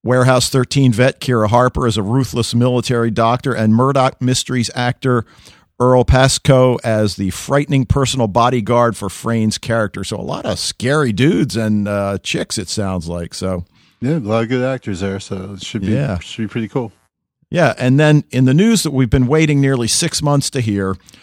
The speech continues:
Speaker 1: Showcase in Canada announced last night that sci-fi thriller Continuum will be renewed for its fourth and final season, which will begin filming in March of two thousand fifteen. Now, that's the good news, Wayne.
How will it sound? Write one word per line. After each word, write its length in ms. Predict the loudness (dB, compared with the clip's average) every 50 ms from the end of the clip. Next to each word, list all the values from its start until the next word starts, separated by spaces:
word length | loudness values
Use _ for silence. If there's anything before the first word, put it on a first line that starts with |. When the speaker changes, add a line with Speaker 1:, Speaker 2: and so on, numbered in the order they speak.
| _ _
Speaker 1:
Showcase 540 | -6 0 2 2 2 2 0 0 0 0 0
in 100 | 0 -2
Canada 420 | 0 0 0 0 0 0 0 0
announced 440 | 2 2 4 4 2 2 0 -2 -2
last 300 | 0 0 0 0 0 0 0
night 240 | 0 0 0 -2
that 100 | -4 -6
sci-fi 500 | -4 -4 -2 0 0 0 0 0 0 0
thriller 440 | 0 -2 -4 -4 -2 0 0 0 0
Continuum 800 | -2 0 -2 -2 0 0 0 2 2 4 2 2 2 2 2 0 -2 -6 -20 -20 _ _
will 220 | -2 2 2 2 2
be 140 | 2 0
renewed 400 | 0 2 2 4 4 4 2 2
for 160 | 0 -2 -2 -2
its 120 | -2 -4
fourth 480 | -6 -8 -6 -2 0 0 0 0 -2 -6 -8
and 260 | -6 -2 -2 -2 -2
final 440 | -2 -4 -4 -2 -2 0 0 -2 -2
season, 540 | -4 -4 -4 -2 -2 -2 -2 0 0 -2 -2 -4 _ -20 -20 -20 -16 _
which 160 | -10 -8 -6
will 100 | -6 -4
begin 340 | -4 -4 -2 -2 0 0 -2
filming 380 | -2 -2 0 0 2 2 2 2
in 120 | 2 2
March 280 | 2 2 2 0 0 -4
of 100 | -6 -6
two 140 | -4 -4 -2
thousand 420 | -2 -2 -2 -2 -2 -2 -4 -4
fifteen. 460 | -4 -4 -6 -6 -6 -4 -2 -2 0
Now, 160 | 0 0 0
that's 240 | 2 2 0 0 -2
the 80 | -4 -2
good 240 | 0 2 2 2 2
news, 260 | 0 0 -2 -4 -4
Wayne. 320 | -4 -4 -2 -2 -4 -4